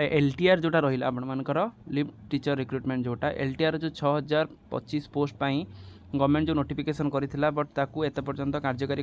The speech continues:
କରାଯାଏ ନାହିଁ। ସେଥିପାଇଁ ଆପଣମାନଙ୍କର ନିଯୁକ୍ତି ଦାବିରେ ବାଇଶରେ ଗର୍ଜିବେ ମାଧ୍ୟମିକ ଶିକ୍ଷକ ଆଶାୟୀ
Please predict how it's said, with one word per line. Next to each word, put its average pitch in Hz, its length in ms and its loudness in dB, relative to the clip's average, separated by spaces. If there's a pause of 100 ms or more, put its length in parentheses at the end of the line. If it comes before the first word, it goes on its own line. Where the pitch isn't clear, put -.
କରାଯାଏ 135 320 0
ନାହିଁ। 147 180 -2
ସେଥିପାଇଁ 147 340 0 (100)
ଆପଣମାନଙ୍କର 139 480 -2 (840)
ନିଯୁକ୍ତି 160 320 2
ଦାବିରେ 160 240 4
ବାଇଶରେ 147 460 0 (260)
ଗର୍ଜିବେ 139 420 0
ମାଧ୍ୟମିକ 147 380 0 (100)
ଶିକ୍ଷକ 143 340 -2
ଆଶାୟୀ 131 220 -4